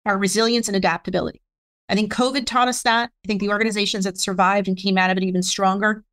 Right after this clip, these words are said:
a couple of years later realized that they had to be resilient. They had to pivot, yes, they had to do it in ways where they could come out stronger, they could learn from their missteps,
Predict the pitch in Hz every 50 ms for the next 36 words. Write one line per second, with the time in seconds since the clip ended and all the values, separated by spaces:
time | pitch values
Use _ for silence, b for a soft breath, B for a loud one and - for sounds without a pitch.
0 | _ _ _ _ _ _ _ _ - 214 214 208 202 190 202 190 190 190 190 185
1 | 190 202 208 202 196 _ _ _ _ _ _ - 185 220 240 240 226 214 202 202
2 | 190 202 190 185 202 196 196 190 208 190 202 180 190 196 190 190 190 185 - _
3 | _ _ - 202 202 - 254 240 - - - 233 233 240 247 247 - 220 208 208
4 | 220 - - - - _ _ _ _ _ - 190 233 214 226 233 226 240 - 247
5 | 240 233 220 208 202 196 190 196 196 202 202 190 - 190 190 185 185 185 185 196
6 | 190 202 202 - - 247 226 - - - 220 214 214 202 190 185 190 - - -
7 | 208 202 196 196 190 196 185 190 185 185 190 190 196 190 196 202 214 226 262 294
8 | 311 320 311 - - 262 247 233 214 196 190 185 190 185 - - - 196 185 180
9 | 175 185 - - -